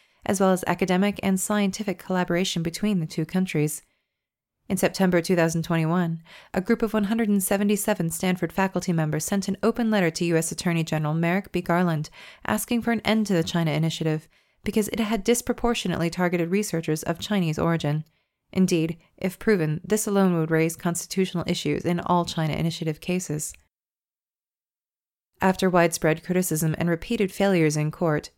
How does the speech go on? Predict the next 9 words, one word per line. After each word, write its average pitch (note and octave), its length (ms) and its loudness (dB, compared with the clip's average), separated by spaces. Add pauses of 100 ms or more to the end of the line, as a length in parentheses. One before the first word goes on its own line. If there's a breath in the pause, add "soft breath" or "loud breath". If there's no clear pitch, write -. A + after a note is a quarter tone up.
(140)
D A#3 160 4
O G#3+ 80 4
J F#3+ 180 4
announced D#3+ 440 0
in F3 120 0
November F3+ 320 2
two F#3 160 -2
thousand E3 320 0
twenty-one E3 600 -2